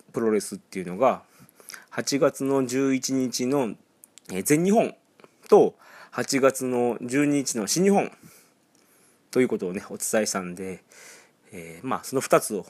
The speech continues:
見てきたんで、その感想をちょっくら今回はね、えー、お伝えをしたいと思います。まず時系列でいくと、八月の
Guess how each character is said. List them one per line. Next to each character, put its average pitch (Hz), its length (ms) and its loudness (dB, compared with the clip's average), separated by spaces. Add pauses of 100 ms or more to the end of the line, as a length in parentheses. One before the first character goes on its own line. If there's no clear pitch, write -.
(120)
見 170 120 -4
て 156 100 2
き - 80 -14
た 87 160 -8
ん 78 160 -18
で、 80 260 -6 (600)
そ - 120 -12
の 107 240 -2 (440)
感 175 320 2
想 160 560 2
を - 120 -8 (1600)
ち - 80 -10
ょ 127 60 -6
っ - 100 -6
く 117 80 -2
ら 92 140 0 (180)
今 107 220 2
回 85 160 0
は 73 100 -4
ね、 95 140 -2 (240)
え 87 200 -8
ー、 82 60 -2
お 78 60 -2
伝 87 380 -4
え - 20 -4
を 82 100 -6
し - 100 -4
た 85 120 -2
い 82 80 -4
と - 80 -10
思 80 120 -10
い 78 60 -8
ま 78 220 -2
す。 - 320 0 (1400)
ま 117 180 -2
ず 104 140 -6
時 107 160 -6
系 139 260 4
列 113 260 -4
で 98 80 -2
い 101 60 -2
く - 120 -14
と、 104 380 2
八 113 240 -6
月 113 260 2
の 110 220 -2